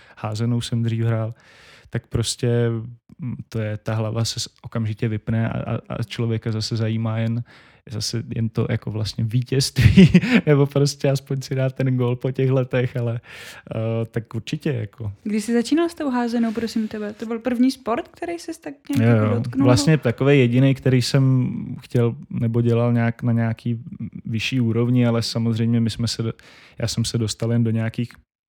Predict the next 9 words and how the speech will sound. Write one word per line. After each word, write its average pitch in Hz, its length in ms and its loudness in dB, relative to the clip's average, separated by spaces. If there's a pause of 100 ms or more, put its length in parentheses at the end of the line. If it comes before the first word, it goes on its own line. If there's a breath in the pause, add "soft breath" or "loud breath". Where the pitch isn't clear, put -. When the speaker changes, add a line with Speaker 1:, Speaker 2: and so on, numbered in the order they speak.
(580)
Speaker 1:
kategorií 117 480 -2
fakt 110 200 -6
jako 117 200 -2
juniorů, 120 460 2
to 113 140 -8
znamená 110 440 -4
třináct, 117 400 -2
čtrnáct, 117 520 -2
patnáct, - 540 -4